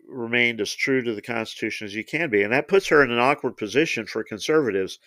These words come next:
you know, because you want, you want your, your justice, you know, that you nominate and put in as, as president, you know, if you're the con-, Re-, Republican president, you want your justice to, to do what you want. But the problem is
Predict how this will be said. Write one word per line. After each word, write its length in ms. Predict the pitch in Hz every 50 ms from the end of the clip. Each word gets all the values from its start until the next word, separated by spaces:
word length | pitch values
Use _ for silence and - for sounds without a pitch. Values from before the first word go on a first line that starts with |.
| - - - - - _ _
you 80 | - 120
know, 120 | 120 117
because 380 | 110 117 - - 131 120 104 110
you 120 | 135 147
want, 320 | 151 156 147 143 - - -
you 160 | 135 139 143
want 240 | 143 143 139 135 -
your, 420 | 123 123 120 117 113 110 110 - _ _ _ _ _ _
your 160 | - 123 120 113
justice, 720 | - 131 135 147 143 - - 117 107 - - - - - _ _ _ _ _ _ _ _ _ _ -
you 100 | 120 117
know, 140 | 110 110 107
that 100 | 110 107
you 160 | 107 117 117
nominate 600 | 113 117 123 127 123 120 107 107 110 110 110 - _ _
and 240 | - 110 110 107 95
put 180 | - 120 113 107
in 240 | 110 107 110 113
as, 300 | 113 107 104 95 - - - -
as 240 | 117 107 101 -
president, 520 | - - 127 120 117 104 101 104 107 107 - _ _ _ _ _ _ _ _ _ _ _ _
you 80 | - 107
know, 60 | 104
if 120 | 98 -
you're 200 | 113 107 104 104
the 100 | 101 101 - -
con-, 200 | - 110 104 - - _
Re-, 260 | - 107 113 110 101 98 107 104 -
Republican 600 | - 107 101 - 113 110 110 107 107 - 98 87
president, 420 | - 123 127 120 101 107 104 107
you 100 | 110 117
want 240 | 120 131 139 135 _ -
your 80 | 104
justice 500 | 95 - 117 120 120 - - 110 98 - -
to, 240 | - 110 104 104 107 - _ _ _ -
to 120 | - 113
do 220 | 104 101 113 113 104
what 200 | 98 92 - -
you 120 | 117 104
want. 320 | 98 113 127 135 113 101
But 140 | 98 107 -
the 40 | _
problem 400 | - - 139 151 160 135 110 104
is 260 | 107 104 104 98 -